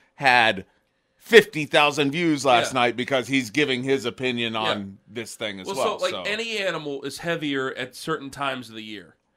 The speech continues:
Speaker 2: Like bear. Bear are heavier now than they're gonna be in March, obviously. So there's certain times of the year. So they're gonna, they're weighing 'em out going,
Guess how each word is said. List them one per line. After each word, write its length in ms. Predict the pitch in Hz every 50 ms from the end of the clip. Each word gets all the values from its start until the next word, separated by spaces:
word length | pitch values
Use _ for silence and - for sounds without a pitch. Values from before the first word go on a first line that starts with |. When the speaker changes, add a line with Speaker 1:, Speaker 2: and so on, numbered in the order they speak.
| _ _ _ _ _ _ -
Speaker 2:
Like 240 | 117 143 139 120 - -
bear. 520 | 139 117 170 175 180 165 135 104 80 - _
Bear 380 | _ 107 107 160 165 165 175 185
are 120 | 185 180 160
heavier 420 | - 165 165 156 156 147 151 147
now 420 | 135 135 135 135 131 110 107 120
than 180 | 120 127 127 127
they're 140 | 127 127 123
gonna 240 | 107 113 135 139 127
be 260 | 117 127 123 123 123
in 80 | 117 117
March, 540 | 120 120 117 101 87 - - - - - _ _ _ _ _ - - -
obviously. 640 | - 127 135 123 127 117 107 - - 101 85 - _ _ _ _ _ _ _ _ _ _ _ _ _ _ _ _ _ _ _ _ _ _ _
So 340 | - - - 156 147 143 139
there's 280 | 139 147 151 139 -
certain 260 | - 175 180 - 165 165
times 320 | - 151 147 147 143 135
of 60 | 127 131
the 60 | 156
year. 180 | 165 160 139
So 360 | 131 - - 147 139 131 131 - _ 120
they're 200 | 120 143 156 175
gonna, 200 | 170 180 180 - -
they're 280 | 131 123 156 170 196 202 170
weighing 380 | 147 165 175 190 185 185 165
'em 100 | 151 147
out 340 | 147 160 151 143 135 - -
going, 440 | 127 135 127 120 117 110 107 107